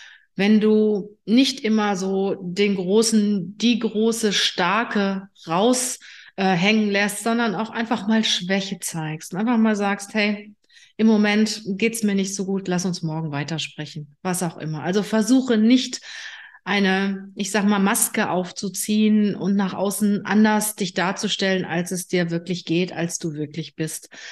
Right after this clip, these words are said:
Das heißt nicht, dass du jedem dein Herz ausschütten musst. Nur zeig Emotionen und versuch, dich nicht besser darzustellen, als du dich im Moment selber fühlst, sondern zeig dein wahres Ich.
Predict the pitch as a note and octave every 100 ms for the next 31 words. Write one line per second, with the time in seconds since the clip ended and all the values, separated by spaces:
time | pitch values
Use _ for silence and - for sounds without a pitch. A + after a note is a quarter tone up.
0 | - - F#3+ G#3 G#3+ - B3 B3+ B3 G3
1 | - G3 F3 F#3 A3 A3 G3 F#3+ F3 G3+
2 | - E3+ D#3 - D#3+ D#3 D3+ D3+ - -
3 | _ _ _ _ - - - G#3 G#3 G3+
4 | G3 G3 G#3 G#3+ A#3 - G3+ G3+ G3 -
5 | F3+ F3+ F#3 E3 F3+ F#3+ - F3 F#3+ -
6 | G3+ F3+ A#3 A#3 - - - - - G3
7 | A3 A3+ - A3 B3 G3 G3 G3 - G3+
8 | - F#3+ G3 F#3+ D#3 E3+ - F#3+ F#3 D#3+
9 | F3 F3 E3+ F3 F3 - - D3+ F3 F3+
10 | D#3+ D#3+ - G3+ G#3 G#3 - E3 E3+ E3+
11 | F3 - - - - F3 G3 G3 - E3
12 | F3 D#3+ D#3 E3+ F3 - F#3 - -